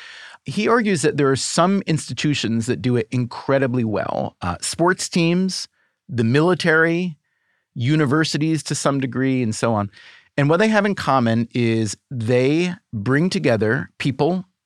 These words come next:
often of very different backgrounds, opinions, political orientation, and so on, and they engage them in a common goal.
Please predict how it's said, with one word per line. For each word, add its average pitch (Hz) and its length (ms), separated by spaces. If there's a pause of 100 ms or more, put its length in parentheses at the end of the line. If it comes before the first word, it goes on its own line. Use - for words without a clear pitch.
(380)
often 131 260
of 113 100
very 120 460
different 156 320
backgrounds, 127 840
opinions, 127 920 (140)
political 123 720
orientation, 120 560
and 120 80
so 107 180
on, 104 200 (180)
and 131 500 (280)
they 135 180
engage 131 460
them 139 220
in 131 140
a 117 100
common 113 420
goal. - 440